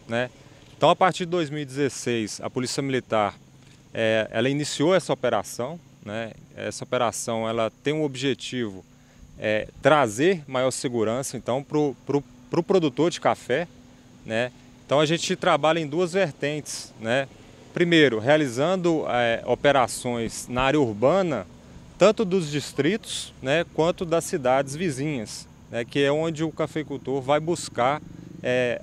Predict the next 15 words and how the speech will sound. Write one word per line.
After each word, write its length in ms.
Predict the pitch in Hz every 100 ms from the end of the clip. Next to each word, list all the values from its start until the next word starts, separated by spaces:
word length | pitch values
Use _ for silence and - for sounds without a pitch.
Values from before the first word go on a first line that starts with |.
| -
a 80 | 123
quantia 440 | - 147 - 175
em 40 |
dinheiro 400 | 170 156 131 151
necessário 600 | 151 160 180 143 131 131
para 140 | 131 156
ele 120 | 156
realizar 360 | 170 165 131 131
o 40 |
pagamento 800 | - 147 156 117 123 - 165 160 -
do, 180 | 131 135
dos 320 | 127 139 -
panhadores 840 | - 147 156 117 131 135 - - -
de 120 | -
café. 400 | 143 - 107